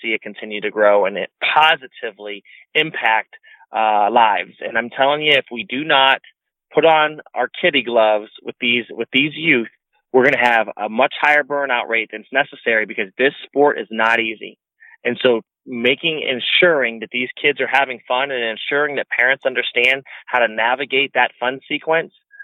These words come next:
um, that's gonna be a game changer for the, for the, uh, success of our sport. Because the success of our sport isn't just about the wins and losses. Most of these kids aren't gonna get to the state championships or, or,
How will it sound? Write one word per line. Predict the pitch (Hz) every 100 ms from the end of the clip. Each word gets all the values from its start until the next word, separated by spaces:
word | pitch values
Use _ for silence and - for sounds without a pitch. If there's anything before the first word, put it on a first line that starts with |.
| - _
um, | 120 117 113 107 104 101 _ _ _ _ _
that's | - 123 -
gonna | 135 123
be | 123 123 117
a |
game | 110 117 117
changer | 110 107 104 104 -
for | 110
the, | 107 101 101 -
for | 110
the, | 104 101 - - - - -
uh, | 78 69 52 50 50 50 50 _ - -
success | - 123 113
of | 98
our | 107 104
sport. | - 107 - - _ -
Because | 139 175 156
the | 156 -
success | 139 - 170 190
of | 180
our | 160 147 -
sport | - 151 -
isn't | - 143 151
just | 139 139
about | 127 123 117
the | 117
wins | 120 113
and | 107
losses. | 104 107 - - - - -
Most | 156 -
of | 143
these | 135 -
kids | 147 135
aren't | 139 135
gonna | 131
get | 131
to | 123
the | 127
state | - 127 -
championships | 131 123 127 123 131 123 - - - - -
or, | 123 123 113
or, | - 117 113